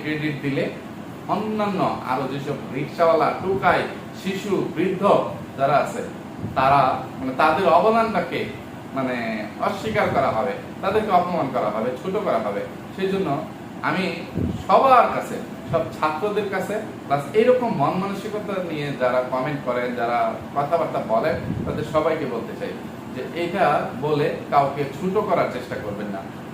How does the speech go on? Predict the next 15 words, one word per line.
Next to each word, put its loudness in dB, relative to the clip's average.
মুক্তিযুদ্ধে 0
যেমন 2
তরুণরা 4
ঝাঁপিয়ে 2
পড়ছিল, -4
কিশোররা -2
ঝাঁপিয়ে -2
পড়ছিল, -6
বৃদ্ধরাও -2
ঝাঁপিয়ে -4
পড়ছিল, -10
সেই 2
রকম 4
ভাবে -2
মানে -2